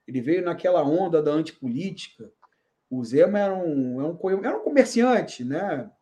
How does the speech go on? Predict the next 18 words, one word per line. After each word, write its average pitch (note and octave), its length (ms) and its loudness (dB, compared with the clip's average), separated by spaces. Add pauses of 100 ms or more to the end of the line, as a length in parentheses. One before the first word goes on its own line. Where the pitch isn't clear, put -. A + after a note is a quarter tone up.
(440)
Enfim, C3 560 -8 (480)
dentro F#3+ 260 2
do - 40 -10
partido F#3 960 -2 (320)
que D3+ 140 -10
prega D#3+ 760 4 (280)
o C#3 120 -6
conservadorismo F3 1300 2
liberal, D3+ 920 0
e A#2 140 -4
ele D#3 200 -4
encarnou E3 800 2
essa, C#3 600 -2 (400)
essa C#3 240 -4
figura D3 540 -4
do D#3 140 -8
conservadorismo D3+ 920 -2
liberal, F3+ 720 4